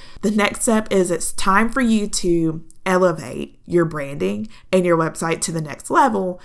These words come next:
so that you can book more clients, maybe more dream clients. And when you elevate and move your branding and website to the next level, you're also gonna be able to raise your prices. The next thing you may be experiencing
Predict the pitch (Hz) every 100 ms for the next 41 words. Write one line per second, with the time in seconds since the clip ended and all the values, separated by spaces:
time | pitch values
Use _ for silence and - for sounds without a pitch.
0 | - - - 180 165 165 165 165 165 160
1 | - - 185 214 - 175 151 156 175 -
2 | - - 175 175 170 165 160 - 160 170
3 | 160 151 156 220 254 226 208 - 160 165
4 | - - - - - - 254 254 214 196
5 | 196 185 175 170 - 170 180 190 196 190
6 | - 165 165 165 160 160 160 - 175 170
7 | 165 165 160 156 156 156 160 - 165 160
8 | 147 - 196 202 214 202 - - - 202
9 | 220 240 202 196 180 170 165 165 - 185
10 | 165 156 151 156 139 - - 131 - -
11 | - - 220 220 240 - 339 330 302 254
12 | 226 226 226 - - 160 165 165 - 214
13 | 254 240 240